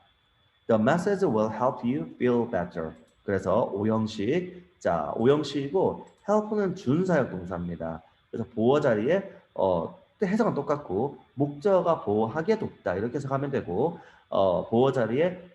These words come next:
to 부정사가 원래 나오는데 이 to가 생략 가능해요. 그래서,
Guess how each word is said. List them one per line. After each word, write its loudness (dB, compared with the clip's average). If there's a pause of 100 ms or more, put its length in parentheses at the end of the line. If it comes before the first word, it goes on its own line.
to -6
부정사가 0
원래 0
나오는데 -4 (200)
이 -4
to가 -2
생략 0
가능해요. -6 (320)
그래서, 0